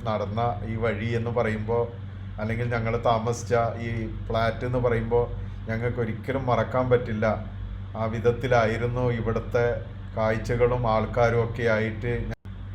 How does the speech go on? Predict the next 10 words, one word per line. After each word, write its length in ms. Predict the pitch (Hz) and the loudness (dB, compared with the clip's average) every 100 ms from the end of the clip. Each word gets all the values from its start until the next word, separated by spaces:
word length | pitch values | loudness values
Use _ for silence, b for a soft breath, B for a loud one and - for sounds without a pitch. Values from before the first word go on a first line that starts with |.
| - - | -12 -2
കഴിഞ്ഞു 460 | 117 113 127 127 143 | 0 2 0 0 0
പോയിരുന്നത്. 720 | 143 123 120 117 117 113 107 107 - - | 4 4 4 0 0 0 -2 -6 -8 -8
അതുകൊണ്ട് 460 | - 117 120 120 120 | -6 -4 -2 2 2
തന്നെ 200 | 120 123 | 2 0
ഒന്നും 300 | 113 120 139 | -2 -2 0
മറക്കാൻ 420 | 117 107 113 117 | 0 0 -2 -2
സാധ്യമല്ല. 640 | 110 107 95 104 113 95 92 - - - - - 151 | 0 0 0 2 0 0 -6 0 4 6 6 6 8
അങ്ങനെ 300 | 160 185 196 | 8 8 8
ഞങ്ങൾ 440 | 196 190 196 202 190 - - | 8 10 8 8 8 6 8
ഈജിപ്തിലെ 680 | 165 185 190 - 196 190 | 8 10 8 8 8 8